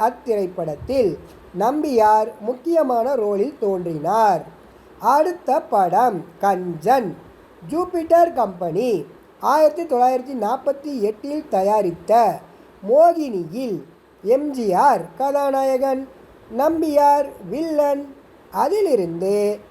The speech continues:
எம் ஜி ஆர், நம்பியார் இருவருமே பல படங்களில் முறையே கதாநாயகனாகவும் வில்லனாகவும் நடித்து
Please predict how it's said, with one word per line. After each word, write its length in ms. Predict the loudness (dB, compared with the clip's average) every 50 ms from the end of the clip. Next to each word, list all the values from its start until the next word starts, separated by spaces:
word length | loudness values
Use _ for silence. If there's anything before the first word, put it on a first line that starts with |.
| -20 -10 -4
எம் 300 | -2 -2 -2 -2 -6 -6
ஜி 240 | -6 -2 0 4
ஆர், 300 | 4 4 4 4 2 0
நம்பியார் 680 | -2 -2 -2 -2 -4 -6 -6 -4 0 2 4 4 4 2 -2 -6 -12 -12
இருவருமே 960 | -8 -6 -4 -2 -2 -2 0 0 0 0 0 -2 -2 -2 0 0 0 -2 -4 -8 -14 -20 -20 -20 -6 0
பல 380 | 2 2 4 4 4 4 2
படங்களில் 840 | 2 0 -2 -2 -2 -2 -2 -2 -2 0 0 0 0 0 -2 -4 -6 -10 -20 -20 _ -12
முறையே 800 | -6 -4 0 4 4 4 6 4 4 4 4 4 2 0 -6 -8 -6
கதாநாயகனாகவும் 1300 | -4 -4 -2 -2 -2 -2 -2 -2 -2 -2 -2 -4 -4 -4 -4 -6 -6 -6 -6 -2 0 0 0 0 -2 -6 -10 -14 -20 -20 -20 -20 -16 -10
வில்லனாகவும் 840 | -6 -4 0 2 4 4 4 4 2 0 0 -2 -4 -4 -4 -4 -4 -4
நடித்து 720 | -6 -6 -6 -8 -10 -14 -6 -2 0 0 0 0 -2